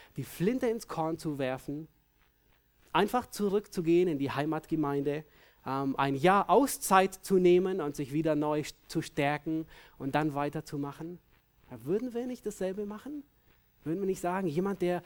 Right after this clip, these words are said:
wirklich mitgenommen ist, der im Dienst so schwach ist, der,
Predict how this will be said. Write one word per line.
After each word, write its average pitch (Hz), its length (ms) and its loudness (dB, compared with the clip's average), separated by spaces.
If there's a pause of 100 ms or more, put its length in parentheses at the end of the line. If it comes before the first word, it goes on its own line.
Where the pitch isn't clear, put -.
(200)
wirklich 208 480 0
mitgenommen 208 720 0
ist, 180 220 -4
der 160 180 0 (240)
im 151 300 -4
Dienst 240 440 -2
so 170 160 0
schwach 180 440 -2
ist, 208 240 -2
der, 151 220 -2